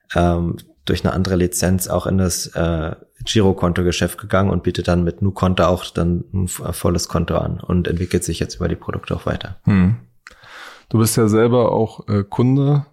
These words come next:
Speaker 2: Ähm, was macht die, die App für dich so aus? Wie,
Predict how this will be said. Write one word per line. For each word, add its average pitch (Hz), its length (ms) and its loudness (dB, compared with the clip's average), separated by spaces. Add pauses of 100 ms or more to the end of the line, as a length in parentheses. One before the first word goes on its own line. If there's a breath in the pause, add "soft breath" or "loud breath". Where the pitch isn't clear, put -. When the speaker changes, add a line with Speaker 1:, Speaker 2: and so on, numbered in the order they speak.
(180)
Speaker 2:
Ähm, 104 400 2 (540)
was 107 340 -2
macht 107 260 0
die, 104 240 2
die 98 180 -2
App - 160 -2
für - 180 0
dich 104 220 0
so 98 160 0
aus? 117 520 -4 (300)
Wie, 98 260 0